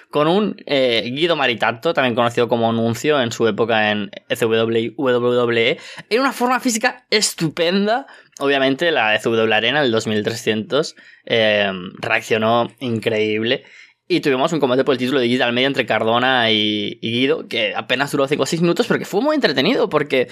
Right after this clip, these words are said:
vimos a un Guido que lo técnico siempre ha sido un luchador,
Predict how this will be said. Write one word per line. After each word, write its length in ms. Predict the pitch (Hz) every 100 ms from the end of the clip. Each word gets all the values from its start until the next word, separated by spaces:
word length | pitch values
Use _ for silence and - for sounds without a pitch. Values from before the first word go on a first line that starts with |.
| - -
vimos 260 | 170 220 226
a 60 |
un 100 | 190
Guido 400 | 196 208 220 226 - - _
que 160 | - 147
lo 160 | 139 127
técnico 340 | 185 202 190
siempre 280 | 170 160 156
ha 80 | 143
sido 460 | - 147 131 - _ _ -
un 100 | 147
luchador, 600 | 135 147 139 131 113